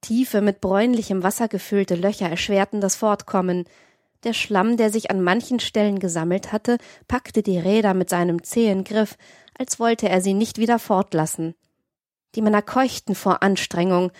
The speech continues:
Anton wies mit dem Kopf nach vorn. „Da ist das Ende des Gemeindewaldes.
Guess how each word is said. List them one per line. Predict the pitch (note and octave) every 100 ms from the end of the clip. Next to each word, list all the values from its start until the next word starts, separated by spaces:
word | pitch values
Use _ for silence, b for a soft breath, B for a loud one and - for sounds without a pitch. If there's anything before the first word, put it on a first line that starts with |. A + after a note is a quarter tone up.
| B B B
Anton | - G#3 - C4 B3
wies | A3+ A#3
mit | A3+
dem | G3+
Kopf | - A3 -
nach | A#3+ A3+
vorn. | - A3 F#3 E3 F3 _ _ _ _ _ _ _ _ _ _ -
„Da | B3+
ist | C#4
das | C#4+
Ende | - C#4 D#4
des | A#3 -
Gemeindewaldes. | C4 B3+ B3+ B3 G#3+ F#3 F3+ F3+ F#3+ -